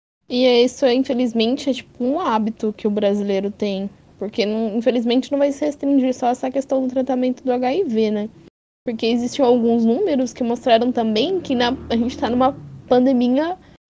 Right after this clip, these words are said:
mundial, tá morrendo, tipo, três, quatro mil pessoas todos os dias no Brasil. E existem muitas pessoas que simplesmente não tomaram a segunda dose da vacina.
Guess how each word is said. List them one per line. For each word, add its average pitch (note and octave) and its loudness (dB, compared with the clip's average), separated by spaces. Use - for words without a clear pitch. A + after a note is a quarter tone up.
mundial, C4 6
tá D4+ 0
morrendo, C4+ 4
tipo, - -6
três, B3+ 2
quatro D4+ -2
mil D4 0
pessoas C#4+ 2
todos C#4+ 2
os D#4 2
dias B3+ 0
no B3 2
Brasil. A#3+ 2
E B3 2
existem D4 2
muitas E4+ 2
pessoas D#4 0
que D#4+ -2
simplesmente D#4 0
não D4 0
tomaram E4+ -4
a D#4+ -2
segunda D#4+ -4
dose D4+ 0
da D4 -2
vacina. D4 -2